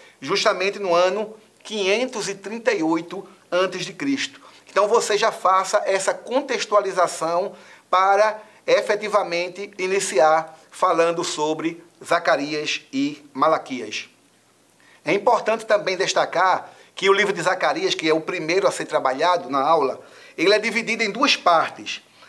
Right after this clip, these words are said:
A primeira parte vai do capítulo primeiro ao capítulo oito.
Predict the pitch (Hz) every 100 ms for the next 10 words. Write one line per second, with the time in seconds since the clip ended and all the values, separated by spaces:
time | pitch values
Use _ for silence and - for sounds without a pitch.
0 | - - 180 226 240 269 - 196 220 226
1 | 196 202 208 208 185 190 190 175 - 277
2 | 226 202 226 233 254 - 214 - 190 220
3 | 226 247 180 190 180 - 110